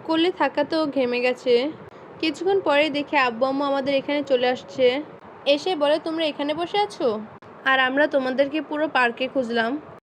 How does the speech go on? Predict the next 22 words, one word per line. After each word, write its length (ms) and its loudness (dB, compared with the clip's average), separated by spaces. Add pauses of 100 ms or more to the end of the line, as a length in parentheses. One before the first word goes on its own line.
(360)
আম্মু 280 2
বাবুর 320 4
জন্য 240 -2
অন্য 220 2
আরেকটা 280 2
ড্রেস 340 4
বের 180 4
করে 160 4
দিচ্ছিল। 580 0 (260)
এখন 280 0
আমাদের 340 2
বাবু 320 4
পাঞ্জাবি 500 4
পরবে। 420 4 (520)
বাবু 300 4
তার 220 4
পাঞ্জাবিটা 580 2
ছাড়ছিল 560 0
না 160 0
তার 200 2
হাত 260 -2
থেকে। 420 0